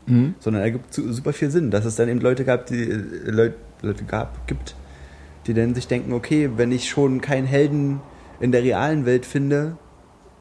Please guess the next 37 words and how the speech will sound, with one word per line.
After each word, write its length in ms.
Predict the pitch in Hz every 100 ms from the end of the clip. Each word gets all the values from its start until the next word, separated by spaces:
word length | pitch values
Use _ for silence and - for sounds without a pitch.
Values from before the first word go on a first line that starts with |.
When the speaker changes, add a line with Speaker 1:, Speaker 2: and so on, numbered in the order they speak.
| - -
Speaker 2:
dann 640 | 113 113 110 107 85 -
denke 180 | 113 117
ich 80 | 127
mir 100 | 120
halt 120 | 117
einen 140 | 117
aus. 360 | 87 127 104 - - - - - - -
Und 120 | 120
selbst 300 | 117 113 -
in 140 | 123
dieser, 480 | 117 120 120 113 110
in 200 | 110 107
diesen 260 | 107 107 104
ausgedachten 680 | - 160 - 110 104 - 110
Superhelden-Universen 1700 | 135 131 110 110 107 107 107 101 98 - - 107 101 98 101 117 113
gibt's 240 | 123 -
ja 80 | 117
dann 200 | 113 113
immer, 420 | 98 117 120 120 - - - - - - _ -
äh, 180 | 107 107
die 140 | 120
zwei 260 | - 156 151
Seiten 460 | 101 90 90 87 92 -
bei 140 | - 95
Speaker 1:
Ja. 220 | 175 110
Speaker 2:
den, 140 | 92 92
bei 120 | 95
den 120 | 92
einzelnen 320 | 92 - 98
Figuren. 480 | 92 101 101 95 92
Also 180 | 95 135
Speaker 1:
Ja. 80 | 113
Speaker 2:
selbst 240 | 117 -
Batman 400 | 117 120 123 117
hat 140 | 120
ja 160 | 127 117
so 460 | 113 117 113 113